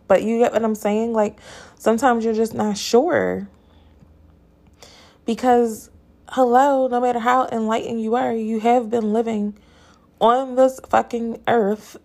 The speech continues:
okay? Forgive me, Pachamama. I'm extremely grateful for your bounty. I didn't mean it like that. I meant we are existing in the system.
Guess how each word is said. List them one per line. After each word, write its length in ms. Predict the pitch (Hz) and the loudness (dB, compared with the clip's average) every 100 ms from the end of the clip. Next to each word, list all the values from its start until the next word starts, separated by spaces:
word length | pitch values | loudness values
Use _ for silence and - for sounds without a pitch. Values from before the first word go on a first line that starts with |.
| _ _ _ | _ _ _
okay? 560 | 202 202 214 208 214 220 _ _ _ _ _ | -4 2 2 2 -2 -8 _ _ _ _ _
Forgive 320 | - 202 208 | -6 0 0
me, 100 | 202 | 0
Pachamama. 580 | 190 175 175 190 190 - - | -2 -4 -6 -8 -8 -10 -8
I'm 240 | 190 190 | -6 -6
extremely 480 | 196 - - 202 196 | -8 -8 -4 -2 -2
grateful 300 | 180 185 196 | -4 -6 -10
for 120 | 196 | -2
your 160 | 202 190 | -2 0
bounty. 500 | 180 180 175 185 196 - - - | -2 -2 -4 -6 -10 -14 -20 -8
I 80 | - | -2
didn't 240 | 196 - 196 | 0 0 -2
mean 160 | 196 | -2
it 140 | 190 - | -4 -8
like 180 | - - | -12 -8
that. 240 | - - _ _ _ _ - _ | -8 -8 _ _ _ _ -20 _
I 120 | - 220 | 0 0
meant 320 | 233 220 - | 0 -4 -2
we 140 | 220 | 2
are 140 | 220 233 | 4 4
existing 720 | 214 202 226 226 226 208 208 | -2 -4 -4 -4 -6 -6 -6
in 280 | - 220 233 | -2 -2 0
the 120 | 214 | -4
system. 800 | 208 - 214 208 - 180 185 196 | -4 -4 -6 -4 -6 -4 -4 -8